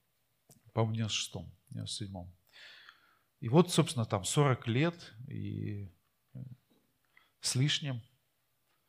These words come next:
Человек верующий, так, посвящённый. Я не знаю всей её жизни, но, по, по крайней мере, то, что я слышал от тех, кто её знает, вот все эти годы, э, хорошее свидетельство, да? Ну вот,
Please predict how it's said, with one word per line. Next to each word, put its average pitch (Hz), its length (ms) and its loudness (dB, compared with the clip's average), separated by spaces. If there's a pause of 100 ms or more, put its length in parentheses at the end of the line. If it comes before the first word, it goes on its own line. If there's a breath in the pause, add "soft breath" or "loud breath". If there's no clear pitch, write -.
(1300)
Человек 135 520 4 (180)
верующий, 120 640 4
так, 104 200 -10 (260)
посвящённый. 113 840 -4
Я 120 180 6
не 127 100 2
знаю 131 280 4
всей 113 220 0
её 120 180 0
жизни, 143 360 0
но, 104 280 -6 (280)
по, 120 140 2
по 120 200 2
крайней 135 220 4
мере, 120 200 4
то, 131 160 0
что - 160 -2
я 107 120 2
слышал 139 440 -2 (500 loud breath)
от 107 160 -2
тех, 113 200 2
кто - 160 -6
её 107 160 -2
знает, 104 480 -2
вот 98 160 -8
все 107 260 0
эти 101 160 -2
годы, 104 500 -2
э, 104 560 -6
хорошее 135 440 -2
свидетельство, 143 720 -8
да? 127 160 -4 (1500 loud breath)
Ну 101 340 -6
вот, 92 300 -8